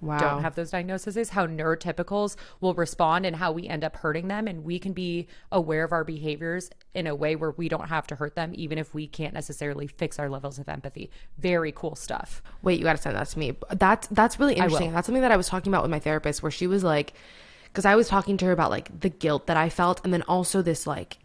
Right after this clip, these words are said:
Speaker 1: compassion that I was trying to feel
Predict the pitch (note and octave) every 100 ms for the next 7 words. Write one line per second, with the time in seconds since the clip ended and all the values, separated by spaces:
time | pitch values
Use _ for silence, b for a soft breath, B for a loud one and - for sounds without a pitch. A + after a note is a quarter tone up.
0 | - - D#3+ - - C#3+ C#3 - F#3+ G3+
1 | A3 G#3+ G3+ G3+ - - - - D3 C3
2 | C#3 F#3 - - - G#3+ G3+ G#3 G#3